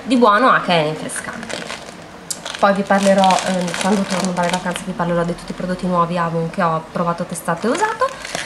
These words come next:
E, mm, direi che questo è tutto. Vi auguro buone vacanze, riposatevi, divertitevi, rilassatevi e, mm, speriamo di tornare a settembre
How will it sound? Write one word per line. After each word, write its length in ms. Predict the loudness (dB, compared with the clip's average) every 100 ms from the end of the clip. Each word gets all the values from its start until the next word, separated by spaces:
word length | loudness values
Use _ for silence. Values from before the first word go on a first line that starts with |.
| -10 -12 -6
E, 280 | 0 4 4
mm, 420 | 2 2 4 4
direi 220 | 6 4 4
che 80 | -4
questo 240 | -4 -4
è 60 | -4
tutto. 440 | -8 -6 -2 0
Vi 160 | 2 4
auguro 720 | 4 2 0 2 2 2 2
buone 180 | 4 4
vacanze, 680 | 4 4 2 0 -2 0 0
riposatevi, 880 | -2 -2 0 0 0 -4 -4 -4
divertitevi, 760 | -4 -4 -6 -8 -2 0 2 0
rilassatevi 840 | 0 -4 -2 -4 -2 -4 -4 -4
e, 240 | -2 -4 -6
mm, 200 | -8 -10 -14 -18 -18 -18 -6
speriamo 260 | 2 2
di 80 | 2
tornare 300 | 0 0 -2
a 40 | -2
settembre 920 | -10 -4 -4 -4 -6 -8 -10 -14